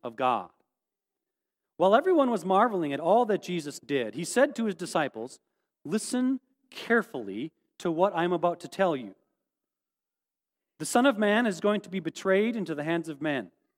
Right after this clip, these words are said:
But they did not understand what this meant. It was hidden from them, so that they did not grasp it, and they were afraid to ask him about it.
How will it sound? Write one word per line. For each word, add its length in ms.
But 120
they 100
did 160
not 200
understand 520
what 140
this 180
meant. 300
It 80
was 180
hidden 200
from 200
them, 260
so 160
that 140
they 120
did 140
not 280
grasp 400
it, 180
and 100
they 120
were 140
afraid 600
to 120
ask 280
him 300
about 240
it. 240